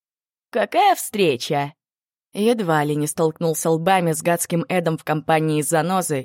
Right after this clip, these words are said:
и её рыжей подружки. Ему что, больше не с кем ходить?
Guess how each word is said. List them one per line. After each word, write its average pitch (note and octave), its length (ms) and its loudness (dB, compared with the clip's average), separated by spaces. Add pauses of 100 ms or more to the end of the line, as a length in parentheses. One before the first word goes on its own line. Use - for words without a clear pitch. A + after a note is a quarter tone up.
и E3 80 -2
её D#3 260 2
рыжей D#3+ 260 0
подружки. D3+ 680 -4 (400)
Ему F3+ 260 -2
что, D3 240 -6
больше C#3 380 -4
не E3+ 120 -2
с E3+ 80 -4
кем F3 140 -6
ходить? G3+ 500 -4